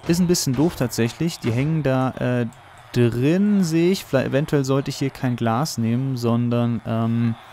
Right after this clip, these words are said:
Quarzblöcke ebenfalls noch, damit die nicht drin feststecken oder so. Aber da könnt ihr eventuell auch dran denken. Und beim Nachbauen das noch mit abändern. Ich habe jetzt einfach Glas genommen, weil ich gedacht, das sieht auch ganz gut aus. Aber wir können auch, äh, solide Blöcke nehmen, dann müssen die da nicht, äh, so komisch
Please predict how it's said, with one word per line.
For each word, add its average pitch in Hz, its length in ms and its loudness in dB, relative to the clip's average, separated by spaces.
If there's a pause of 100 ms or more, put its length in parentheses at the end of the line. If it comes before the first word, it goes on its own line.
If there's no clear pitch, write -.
(640)
Quarzblöcke 131 920 2
ebenfalls 131 640 -2
noch, 131 280 0
damit 120 280 0
die 123 80 0
nicht 120 260 -2
drin 113 140 -2
feststecken 107 540 -4
oder 101 160 -4
so. 101 100 -4
Aber 101 140 -4
da 101 100 -6 (200)
könnt 113 180 0
ihr 110 100 0
eventuell 107 300 -2
auch 127 80 -2
dran 120 160 -2
denken. 120 340 -2 (560)
Und 110 160 -4
beim 107 160 2
Nachbauen 104 560 0
das 104 180 -4
noch 104 80 -2
mit 110 140 -6
abändern. 113 460 0
Ich - 80 -8
habe 113 80 -8
jetzt - 80 -6
einfach 107 160 -4
Glas 113 260 -2
genommen, 117 200 -2
weil 110 120 -6
ich 104 60 -10
gedacht, 104 200 -10
das - 220 -10 (300)
sieht 117 200 -6
auch 127 240 -6
ganz 120 280 -8 (120)
gut 208 220 -6
aus. 170 300 -2
Aber 135 320 0 (400)
wir 120 80 0
können 113 260 0
auch, 104 320 -2
äh, 107 340 -2
solide 113 300 -4
Blöcke 104 260 -6
nehmen, 110 260 -2
dann 101 120 -2
müssen 110 220 -6
die 113 80 -4
da 101 80 -4
nicht, 113 360 -6
äh, 107 300 -6
so - 120 -12
komisch 113 360 -10